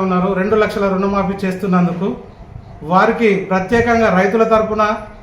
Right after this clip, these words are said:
కాంగ్రెస్ పార్టీ తరపున ధన్యవాదాలు తెలుపుతున్నాము. అంతేకాకుండా మా ముప్కాల్ మండలంలోని ఎన్నో అభివృద్ధి పనులకు సీఎం రేవంత్ రెడ్డి గారు, ఆ, సునీల్ రెడ్డి గారి ద్వారా మాకు ఇక్కడ ఒక హాస్పిటల్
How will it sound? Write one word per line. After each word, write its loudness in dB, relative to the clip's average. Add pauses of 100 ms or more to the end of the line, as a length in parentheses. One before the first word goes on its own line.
కాంగ్రెస్ 0
పార్టీ 0
తరపున 0
ధన్యవాదాలు 0
తెలుపుతున్నాము. -2 (440)
అంతేకాకుండా 2 (920)
మా 2
ముప్కాల్ 4
మండలంలోని 2 (400)
ఎన్నో 2 (760)
అభివృద్ధి 2
పనులకు 2 (100)
సీఎం 4
రేవంత్ 4
రెడ్డి 0
గారు, 4 (1040)
ఆ, -12 (120)
సునీల్ 2
రెడ్డి 2
గారి 6
ద్వారా 4 (220)
మాకు -2 (500)
ఇక్కడ -2
ఒక -8
హాస్పిటల్ 2